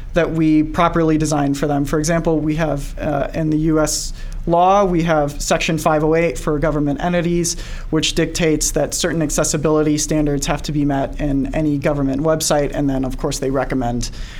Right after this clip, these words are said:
that all websites adhere to those things. A lot of smart businesses follow suit. They're actually updating that legislation now.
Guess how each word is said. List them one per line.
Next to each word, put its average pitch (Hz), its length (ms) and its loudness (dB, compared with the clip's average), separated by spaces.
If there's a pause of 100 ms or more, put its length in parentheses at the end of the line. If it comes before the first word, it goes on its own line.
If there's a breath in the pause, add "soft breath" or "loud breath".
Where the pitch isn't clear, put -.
(120)
that 151 120 2
all 175 260 4
websites 156 440 2
adhere 151 280 0
to 151 100 -2
those 139 240 -2
things. 139 460 -2 (320 loud breath)
A - 20 -2
lot 151 140 2
of 151 80 -2
smart 156 340 0
businesses 160 720 0
follow 147 420 0
suit. 143 460 -2 (240 loud breath)
They're 151 140 0
actually 156 280 0
updating 151 440 0
that 131 160 0
legislation 139 600 -4
now. 139 240 -4